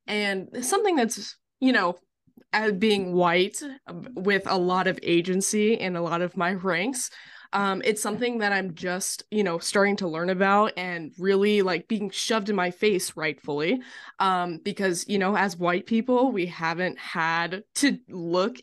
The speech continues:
internally about this kinds of stuff. And we were talking about, like, the bipoc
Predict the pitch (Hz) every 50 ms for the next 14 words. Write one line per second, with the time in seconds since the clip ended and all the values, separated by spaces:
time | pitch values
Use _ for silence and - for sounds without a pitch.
0 | _ _ - 214 196 185 - - - 175 170 175 196 214 226 233 247 254 254 226
1 | 185 156 - 143 156 151 - 202 196 190 - - 175 180 180 170 170 - - -
2 | 165 156 185 254 254 247 - - - - - - - - - - - 208 202 220
3 | 233 220 214 208 - - 226 214 240 254 254 240 226 202 190 196 196 180 - 185
4 | 180 175 - - 175 160 - 175 180 185 180 - - 185 185 180